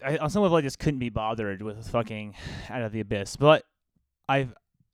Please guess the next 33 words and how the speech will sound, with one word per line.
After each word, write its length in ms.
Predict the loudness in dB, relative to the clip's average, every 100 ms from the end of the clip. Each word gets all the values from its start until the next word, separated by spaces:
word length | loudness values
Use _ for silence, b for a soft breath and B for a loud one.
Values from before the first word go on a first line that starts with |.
| _ 0
out 80 |
of 80 | 0
a 60 | 0
sense 260 | 0 2
of 140 | 2 2
solemn 560 | 0 4 4 4 2
duty, 340 | 0 0 -2 -4
I 80 | -2
was 160 | -2
just 160 | -6 -6
gonna 180 | -4 -4
carry 380 | -4 -2 0
this 160 | -2 -6
torch 300 | -4 -4 -4
forward. 500 | -6 -4 -4 -4 -4
I, 200 | -2 0
that, 200 | 0 0
that's 200 | 0 0
how 180 | 2 4
I 140 | 6
am 280 | 4 4 2
as 100 | -2
just 160 | -8 -10
a 60 |
person. 460 | -2 0 0 -2 -6
I, 380 | 0 0 0 -2
I, 40 | -4 B B B
I'm 160 | 2 2
the 80 |
guy 240 | 6 6 6
who 140 | 6
sees 580 | 0 0 4 6 4 -6
the, 280 | -12 0 0